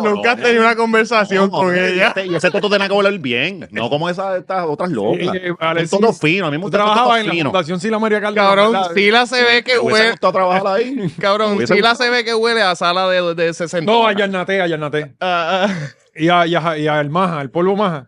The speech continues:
Speaker 1: Sí.
Speaker 3: Recuerda que siempre las abuelas tenían el polvito Maja ese
Speaker 1: Sí,
Speaker 3: que
Speaker 1: sí,
Speaker 3: ahí
Speaker 1: para los
Speaker 3: se botaba
Speaker 1: senos,
Speaker 3: el
Speaker 1: para los senos,
Speaker 3: Sí.
Speaker 1: para, ajá, tú,
Speaker 2: Sila
Speaker 1: tú.
Speaker 2: se ve que tiene el
Speaker 1: Sí,
Speaker 2: sofá
Speaker 1: pero
Speaker 2: con
Speaker 1: te
Speaker 2: el
Speaker 1: metes
Speaker 2: plástico
Speaker 1: casi ahí,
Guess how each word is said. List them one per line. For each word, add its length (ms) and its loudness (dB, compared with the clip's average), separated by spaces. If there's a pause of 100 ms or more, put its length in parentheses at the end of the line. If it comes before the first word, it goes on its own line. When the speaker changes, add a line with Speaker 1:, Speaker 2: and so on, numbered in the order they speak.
(120)
Speaker 1:
Sí. 200 0
Speaker 3:
Recuerda 220 -4
que 120 -6
siempre 220 -6
las 100 0
abuelas 240 -2
tenían 180 -4
el 80 -6
polvito 380 -2
Maja 280 -4
ese 520 -4
Speaker 1:
Sí, 40 -2 (100)
Speaker 3:
que 40 -2
Speaker 1:
sí, 140 -4
Speaker 3:
ahí 80 2
Speaker 1:
para 80 2
los 100 0
Speaker 3:
se 80 -4
botaba 140 2
Speaker 1:
senos, 180 0
Speaker 3:
el 60 -2
Speaker 1:
para 120 2
los 100 -6
senos, 400 0
Speaker 3:
Sí. 40 -2
Speaker 1:
para, 540 2
ajá, 100 -2
tú, 80 -4
Speaker 2:
Sila 280 2
Speaker 1:
tú. 40 -2
Speaker 2:
se 160 -2
ve 140 0
que 160 -2
tiene 260 -2
el 80 -4
Speaker 1:
Sí, 60 -12
Speaker 2:
sofá 380 0
Speaker 1:
pero 80 0
Speaker 2:
con 100 -2
Speaker 1:
te 60 0
Speaker 2:
el 80 0
Speaker 1:
metes 40 -14
Speaker 2:
plástico 460 0
Speaker 1:
casi 0 -
ahí, 60 2